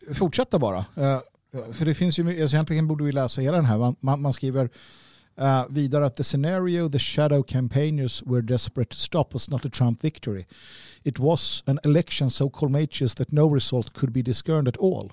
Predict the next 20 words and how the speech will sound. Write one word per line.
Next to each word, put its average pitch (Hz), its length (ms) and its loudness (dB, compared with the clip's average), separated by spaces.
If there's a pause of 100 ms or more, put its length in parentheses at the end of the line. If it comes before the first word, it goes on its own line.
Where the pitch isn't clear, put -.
A 139 60 0
failure 147 420 0
of 127 80 0
the 117 80 -2
central 123 380 -2
act 120 240 -4
of 117 60 -4
democ-, 123 240 0 (200)
democratic 127 580 -2
self-governance 131 840 0
that 131 120 -4
has 117 160 -6
been 113 160 -2
a 101 100 -2
hallmark 107 380 -4
of 110 80 -6
America 104 440 -4
since 104 340 -4
its - 120 -8
founding. 110 480 -2